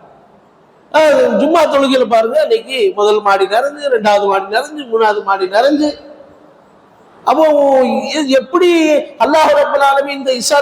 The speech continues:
தொழுகைக்கு கடமை என்று சொல்லுகிறானோ, அது மாதிரிதான் ஜும்மாவும் கடமை. இதுக்கும் நிறையணுமா இல்லையா? அதான் ஃபர்ஸ்ட் ஃப்ளோராவது,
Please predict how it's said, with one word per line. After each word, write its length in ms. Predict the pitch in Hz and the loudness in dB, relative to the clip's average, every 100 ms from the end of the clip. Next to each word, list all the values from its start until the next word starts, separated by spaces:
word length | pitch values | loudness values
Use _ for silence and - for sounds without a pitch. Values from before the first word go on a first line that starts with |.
| 240 | 0
தொழுகைக்கு 400 | 262 262 233 208 | -2 -4 -10 -2
கடமை 320 | 208 262 277 | 0 0 0
என்று 180 | 262 240 | -2 -4
சொல்லுகிறானோ, 560 | 226 220 202 180 269 311 | -2 2 2 2 0 -2
அது 220 | 175 240 | -2 -2
மாதிரிதான் 400 | 262 269 302 294 | -2 -2 -2 -6
ஜும்மாவும் 440 | 285 359 370 381 285 | -4 0 0 0 0
கடமை. 320 | 240 214 147 - - - - _ _ _ - | -2 -2 -6 -10 -18 -20 -20 _ _ _ -4
இதுக்கும் 400 | 220 277 302 247 | 0 0 2 2
நிறையணுமா 360 | 247 262 508 | 2 0 0
இல்லையா? 520 | 427 392 392 508 196 - - - - _ _ _ - - | 0 0 0 0 -2 -8 -20 -20 -20 _ _ _ -20 -6
அதான் 300 | 107 175 277 | -2 0 2
ஃபர்ஸ்ட் 300 | 190 196 - | 0 0 0
ஃப்ளோராவது, 600 | 320 330 330 330 320 330 | 0 2 2 2 2 2